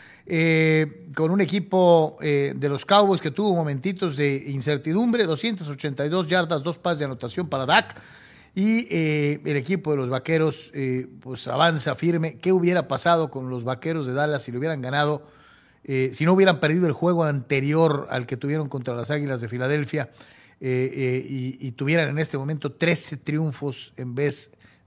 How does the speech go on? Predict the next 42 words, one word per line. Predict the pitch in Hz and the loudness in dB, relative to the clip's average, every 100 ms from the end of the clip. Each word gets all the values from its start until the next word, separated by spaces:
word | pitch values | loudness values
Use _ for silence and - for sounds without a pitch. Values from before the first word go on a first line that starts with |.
| - | -10
de | 120 | -4
doce? | 127 170 - 175 165 160 - - - | 2 2 2 -2 -2 -4 -18 -20 -10
¿Y | 143 131 | -8 -4
cómo | - 175 | 0 0
hubiera | 151 151 160 | 0 0 -2
sido | - 165 160 | -2 -2 0
el | 135 | 0
cierre | - 170 147 | -2 -2 0
de | 139 147 | 2 2
año? | 156 156 - - _ - | 2 -2 -6 -20 _ -12
Eso | 143 143 | -10 -8
nunca | 147 147 143 | -8 -8 -8
lo | 123 | -6
sabremos. | 127 143 170 180 170 - - - | -6 0 0 0 -4 -14 -20 -10
Los | - 165 | -6 -2
Titanes, | 170 208 180 135 | 4 4 4 -6
los | 127 | -12
Titanes | 139 175 151 | -4 -2 0
ya | 147 151 127 113 | 2 2 0 -8
tiraron | 147 151 151 | -2 0 0
la | 123 | -4
toalla, | 170 160 143 | -2 -2 -2
siete | 165 139 | -4 -4
ganados, | 123 131 135 120 | -4 -4 -4 -4
nueve | 139 | -6
perdidos | 120 117 139 139 - - - - - | -6 -4 -2 -2 -6 -20 -20 -20 -8
en | 165 | -4
lo | 151 139 | -4 -4
que | 123 | 0
va | 135 143 - | 2 0 -2
de | 127 120 123 | -14 -8 -6
la | 120 113 | -6 -6
campaña | 123 - 139 139 131 | -8 0 0 0 -6
al | - 135 | -6 -4
momento. | 160 208 220 | -2 -2 4
Buen | 269 262 | 4 6
triunfo | 330 294 247 | 2 2 6
para | 240 254 | 8 12
Dallas. | 269 240 - - - - - - _ _ - | 12 10 4 -12 -20 -20 -20 -20 _ _ 0
¿Le | 175 | 2
tenemos | 185 220 294 | 6 8 8
confianza? | 254 233 269 240 302 | 6 4 4 4 2